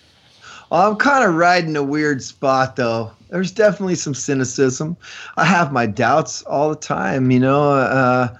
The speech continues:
I don't understand why, why things go the way they do, or, or, um, or, or why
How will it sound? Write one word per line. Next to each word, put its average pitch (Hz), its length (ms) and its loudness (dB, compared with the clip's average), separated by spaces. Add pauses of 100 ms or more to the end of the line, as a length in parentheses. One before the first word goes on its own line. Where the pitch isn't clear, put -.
(680)
I 151 160 2
don't 185 200 2
understand 170 760 -4
why, 135 500 0 (260)
why 127 360 -4
things 127 340 -2
go 120 260 2
the 117 100 2
way 113 180 2
they 107 160 2
do, 110 400 2
or, 107 200 4
or, 107 400 2
um, 101 440 0 (600)
or, 110 340 2
or 120 180 4
why 120 680 2